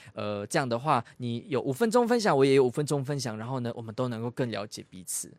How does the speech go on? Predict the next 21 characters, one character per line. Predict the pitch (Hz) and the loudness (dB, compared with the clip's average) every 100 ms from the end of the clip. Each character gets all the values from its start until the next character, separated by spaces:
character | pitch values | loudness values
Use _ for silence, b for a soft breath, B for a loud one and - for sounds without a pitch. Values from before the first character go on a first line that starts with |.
| _ | _
啊， | 120 - b | -20 -20 b
他 | - 139 | -6 -6
马 | 117 | -4
上 | 143 | -6
就 | 151 | -6
说 | 156 247 | -4 -4
：“哦， | |
好 | 294 196 208 | -4 -2 -2
啊， | 226 | -2
好 | 160 | -4
啊。” | 143 170 175 | -4 -6 -10
然 | |
后 | 123 | -10
于 | 120 | -8
是 | 123 | -4
就 | 127 | -4
换 | 131 101 | -2 -6
我 | 104 | -6
讲 | - 80 | -10 -12
了。 | - 76 _ _ _ _ _ _ | -16 -20 _ _ _ _ _ _
对， | 107 117 | -14 -14